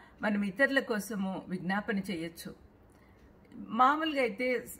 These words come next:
సామాన్యంగా మనం ఎప్పుడూ చేసే ప్రార్థన మన కోసము, మన పిల్లల కోసం, మన కుటుంబాల కోసం,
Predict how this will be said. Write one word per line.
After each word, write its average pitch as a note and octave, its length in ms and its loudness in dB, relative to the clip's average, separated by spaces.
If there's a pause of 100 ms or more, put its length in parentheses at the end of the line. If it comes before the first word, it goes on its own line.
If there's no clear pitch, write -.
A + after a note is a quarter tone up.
సామాన్యంగా B3 720 4
మనం F#3+ 280 -2
ఎప్పుడూ F#3+ 520 -6
చేసే A#3+ 320 0
ప్రార్థన F#3+ 640 2 (120)
మన G3 180 4
కోసము, A3+ 520 -2
మన F#3 200 -2
పిల్లల G#3+ 360 -4
కోసం, G3+ 460 -6
మన E3+ 140 -2
కుటుంబాల G#3+ 540 -2
కోసం, G3 400 -6